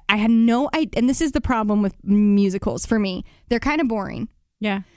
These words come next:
Speaker 1: So if you know what to expect, aren't, isn't it very boring to you?
Speaker 2: I didn't really know much about Wicked going into it.
Speaker 1: I mean, when
Speaker 2: And it was kinda boring.
Speaker 1: I would, I, I was captivated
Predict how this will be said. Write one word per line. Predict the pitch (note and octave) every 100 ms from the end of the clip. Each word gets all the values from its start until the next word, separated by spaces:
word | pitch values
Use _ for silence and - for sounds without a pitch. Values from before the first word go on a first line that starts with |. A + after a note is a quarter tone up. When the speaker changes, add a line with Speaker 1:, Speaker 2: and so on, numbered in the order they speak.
| _
Speaker 1:
So | - C4
if | C4
you | B3+ C#4
know | C4 A#3+ B3+ C#4+
what | D4 C4
to | C4
expect, | A#3 - A3+ A3+ - - -
aren't, | A#3+ -
isn't | B3+ A#3+
it | C4
very | G3+ G3 G#3
boring | A3+ C4+ C#4+ C#4+
to | D#4
you? | D#4+ F4 - - _ _ _ _ _ _ _ _ _ _ _ _ _
Speaker 2:
I | - D4
didn't | F#4 C#4
really | D4 C4+ A#3+
know | G3+
much | G3+ F#3
about | F3 D#3+
Wicked | D#3+ - - - _
going | F3+ E3+ D#3
into | - F3
it. | - - _ -
Speaker 1:
I | G#3+
mean, | A3 G#3 F#3
when | A#3 A3+ G3 -
Speaker 2:
And | F#3+
it | G#3
was | A3+
kinda | C#4 C4
boring. | B3+ A3 D#3 - _ _
Speaker 1:
I | G3+ B3+
would, | F4 A#3+ E3 E3+
I, | G#3 D#4 B3
I | - F4
was | C#4 G3
captivated | - - C#4+ D4+ G3 F3 C#3+ - -